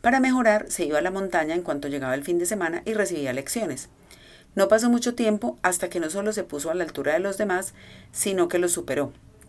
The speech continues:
Luego se inscribió en un club de esquí y aprendió de un entrenador de alto nivel.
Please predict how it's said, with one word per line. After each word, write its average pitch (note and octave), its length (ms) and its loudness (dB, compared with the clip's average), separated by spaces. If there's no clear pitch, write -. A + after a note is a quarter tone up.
Luego F#3+ 280 2
se B3 80 0
inscribió F3 360 2
en D#3+ 100 2
un F3 80 2
club F3 220 -2
de G3 60 -2
esquí F3 360 -4
y - 100 -2
aprendió A3 540 4
de E3+ 180 0
un D#3+ 160 -2
entrenador D#3+ 520 -2
de D3 100 0
alto D3 260 0
nivel. B2 360 -6